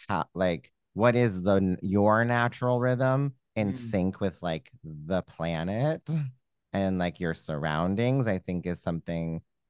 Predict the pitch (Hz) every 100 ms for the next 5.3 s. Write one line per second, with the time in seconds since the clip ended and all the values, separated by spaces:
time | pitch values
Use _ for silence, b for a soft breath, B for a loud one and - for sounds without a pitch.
0 | _ 90 82 62 _ - _ _ 95 104
1 | 98 92 90 - - 92 - 87 85 76
2 | - 78 85 - 123 135 151 - _ _
3 | 90 95 - 95 85 - 87 - 82 78
4 | - 76 85 - 80 71 - 76 - 50
5 | - -